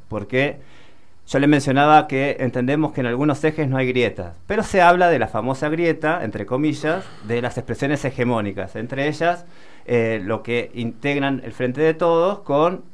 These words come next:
eh, Cambia Mendoza, que es, está muy marcada en la sociedad, ¿no? ¿Cómo, eh, se llega a esos vecinos con esto que usted está señalando, con la idea de gestión, cuando en realidad el, el, el leer la política es más leer el noticiero que una ve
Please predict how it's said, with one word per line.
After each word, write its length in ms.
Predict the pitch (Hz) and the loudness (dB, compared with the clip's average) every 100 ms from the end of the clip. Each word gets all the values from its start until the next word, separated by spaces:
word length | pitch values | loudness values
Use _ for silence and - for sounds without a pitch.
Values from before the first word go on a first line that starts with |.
| - | -10
eh, 180 | 110 104 | -8 -4
Cambia 280 | 123 123 | -4 -2
Mendoza, 540 | 117 107 110 110 - 95 | -4 -4 -4 -4 -6 -8
que 100 | 113 | -8
es, 160 | - - | -10 -6
está 240 | 135 165 | -2 0
muy 180 | 160 190 | 2 2
marcada 460 | 143 107 - 185 110 | 2 0 2 2 2
en 60 | |
la 80 | 101 | -2
sociedad, 520 | - 101 107 110 90 | -8 -10 -4 -4 -4
¿no? 240 | 98 151 - - - - - | -6 -10 -10 -16 -18 -18 0
¿Cómo, 460 | 175 202 208 175 - | 4 4 4 2 0
eh, 200 | 123 120 | 0 0
se 160 | 113 127 | 0 -4
llega 480 | - 202 165 127 | 0 0 4 4
a 60 | 113 | 4
esos 240 | 135 151 | 2 0
vecinos 580 | 127 123 175 170 160 196 - - - - - - | 0 0 2 4 2 0 -6 -16 -18 -18 -18 -4
con 180 | 139 170 | 0 0
esto 160 | 180 | 0
que 80 | 160 | 0
usted 100 | 139 | 0
está 140 | 160 | -2
señalando, 560 | 147 147 151 143 110 98 - - | -4 -2 0 0 -2 -6 -12 -8
con 140 | 110 | -4
la 80 | 117 | 0
idea 160 | 131 | 2
de 100 | 143 | 0
gestión, 460 | 135 135 - 180 226 | 0 -4 -2 -2 -2
cuando 380 | - 123 113 110 | -4 -4 -2 -2
en 60 | |
realidad 480 | 110 110 120 147 170 - - - - - - - | -2 0 2 2 2 -6 -16 -18 -18 -18 -18 -8
el, 260 | 113 107 | -4 -4
el, 360 | - 110 110 104 | -4 -4 -4 -6
el 180 | - 107 | -6 0
leer 180 | 123 160 | 2 4
la 200 | 175 143 | 4 2
política 520 | 127 143 170 202 139 | 2 0 -2 -2 -2
es 80 | 131 | -2
más 220 | 127 139 | 0 -2
leer 340 | 127 127 143 165 | 2 2 2 0
el 120 | 120 | -4
noticiero 440 | 113 113 117 143 143 | -4 -4 -4 -4 -2
que 80 | 127 | 0
una 220 | 139 131 | 2 2
ve 260 | 135 165 | 2 0